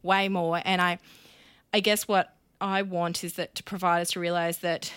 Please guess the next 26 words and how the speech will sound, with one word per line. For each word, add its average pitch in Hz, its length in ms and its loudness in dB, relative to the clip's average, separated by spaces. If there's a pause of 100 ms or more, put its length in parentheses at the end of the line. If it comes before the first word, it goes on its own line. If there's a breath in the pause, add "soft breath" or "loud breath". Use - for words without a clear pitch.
(180 loud breath)
you 190 140 -4
know, 165 260 2
if - 140 -8
a 190 60 -8
person 226 340 -2
is 220 80 -2
going 175 240 -4
through 175 200 -6
a - 20 -8
red 165 260 -4
zone, 165 300 -6
so 170 120 -6
they're 165 140 -6
getting 190 220 -4
really 185 180 -2
heightened, 175 800 -4 (200 soft breath)
it 240 140 0
doesn't 240 360 0
just 233 180 -2
stop 180 260 0
when 175 80 -2
I 175 100 0
go 170 200 0
pick - 280 -8
him 170 120 -6
up. - 420 -8